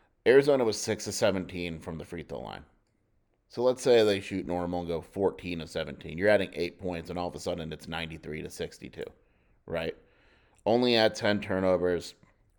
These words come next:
won the rebounding battle forty-six to thirty, fifteen offensive boards, twenty-seven second chance points. That means that they pretty much scored on almost all of their offensive rebounds, which is unheard of. Thirty points from the bench, thirty-eight points in the paint.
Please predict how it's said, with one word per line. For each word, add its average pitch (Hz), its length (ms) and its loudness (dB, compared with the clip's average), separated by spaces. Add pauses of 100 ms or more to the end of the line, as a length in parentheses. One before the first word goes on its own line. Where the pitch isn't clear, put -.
won 110 240 0
the 107 80 -2
rebounding 98 500 0
battle 90 300 0
forty-six 95 640 -4
to 82 80 -14
thirty, 82 400 -4 (460)
fifteen 143 640 0
offensive 104 680 -2
boards, 95 540 0 (680)
twenty-seven 113 720 2
second 92 400 -2
chance 85 300 -6
points. - 500 -12
That 117 220 2
means 135 220 -2
that 104 180 2
they 101 120 2
pretty 104 320 -4
much 101 240 -4
scored 85 540 -2 (480)
on 95 120 0
almost 98 380 0
all 92 240 4
of 95 80 0
their 90 160 0
offensive 85 520 -4
rebounds, 92 440 -6
which 90 280 -8
is 85 120 -8
unheard 73 340 -8
of. - 220 -10 (540)
Thirty 117 280 4
points 107 320 -2
from 104 80 -4
the 98 60 -2
bench, 92 440 -2
thirty-eight 95 520 -2
points 87 300 -6
in 85 60 -14
the 80 60 -14
paint. 85 360 -6